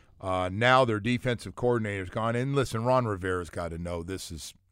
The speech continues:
not a good sign for him. They got new ownership, usually new ownership, although they don't have the money of the Denver Broncos,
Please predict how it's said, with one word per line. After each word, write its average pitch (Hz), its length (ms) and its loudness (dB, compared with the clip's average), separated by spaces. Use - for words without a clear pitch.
not 104 240 -2
a 87 40 -6
good 82 240 -8
sign 78 300 -8
for - 160 -14
him. 82 280 -10
They 135 80 -2
got 147 160 10
new 156 220 6
ownership, 143 640 6
usually 135 560 2
new 123 220 2
ownership, 120 500 2
although 117 480 4
they 123 140 0
don't 117 140 0
have 117 160 2
the 107 100 0
money 117 240 2
of 104 60 0
the 101 60 -2
Denver 101 340 -2
Broncos, 127 720 6